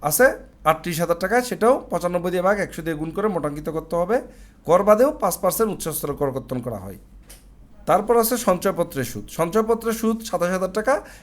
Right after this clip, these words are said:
এটা নব্বই দিয়ে ভাগ একশো দিয়ে গুণ করে মোটাঙ্কিত করতে হবে। তারপর দেওয়া আছে আমাদের ইসলামিক বন্ডের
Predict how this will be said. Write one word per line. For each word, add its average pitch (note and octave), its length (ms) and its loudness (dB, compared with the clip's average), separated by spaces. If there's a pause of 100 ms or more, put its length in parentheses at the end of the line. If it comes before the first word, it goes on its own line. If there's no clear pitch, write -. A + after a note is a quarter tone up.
এটা D#3 200 2
নব্বই F3+ 300 2
দিয়ে F3+ 120 4
ভাগ F#3 180 2
একশো E3 220 -6
দিয়ে D#3+ 140 -4
গুণ E3 140 -4
করে F#3+ 160 0
মোটাঙ্কিত C#3+ 420 -2
করতে D3+ 280 -4
হবে। G3+ 260 2 (520)
তারপর F#3 340 4
দেওয়া G#3+ 200 10
আছে G#3 160 0
আমাদের G3+ 220 4 (240)
ইসলামিক G#3+ 380 2 (100)
বন্ডের F3+ 320 6